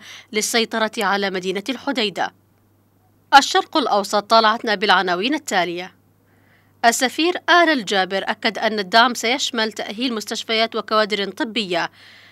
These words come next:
استعداد سعودي لتنفيذ مشروعات صحية في اليمن. قال: مسألة تحرير الحديدة مسألة وقت، واليمن عربي وليس فارسياً أو تركياً.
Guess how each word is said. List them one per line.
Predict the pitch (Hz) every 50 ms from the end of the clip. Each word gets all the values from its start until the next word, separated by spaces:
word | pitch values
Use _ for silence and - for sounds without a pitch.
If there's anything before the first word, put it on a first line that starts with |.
| - _ -
استعداد | 226 - - - 233 220 202 214 220 208 -
سعودي | - 226 214 214 247 269 208 240 233 220 220
لتنفيذ | 214 - 220 202 - 233 226 208
مشروعات | 214 202 - - 220 202 196 190 202 208 214 226
صحية | 214 208 - 202 - - 220 190 185 180
في | 185 - 294
اليمن. | 269 233 208 185 180 170 165 180 190 180 - - _ _ _ _ _ _ _ _ _ _ _ _ _ _ _ _ _ _ _ _ _ _ _ _ _ _ _ _ _
قال: | - 285 370 403 392 339 311 - 247
مسألة | 247 254 - - - 254 247 240
تحرير | - - 240 - - 254 262 262 269
الحديدة | 233 220 - - 240 - 247 233 196 202 185 190
مسألة | 196 196 - - - 214 208 202 - 220
وقت، | 220 240 - - - -
واليمن | 214 202 208 202 208 208 208 202 202 190
عربي | 185 196 202 185 208 233 277
وليس | 285 277 233 220 214 - 214
فارسياً | - 220 208 208 208 202 - 214 196 185 190 185
أو | - 226 285
تركياً. | - - 269 233 - - 208 180 185 175 170 165 165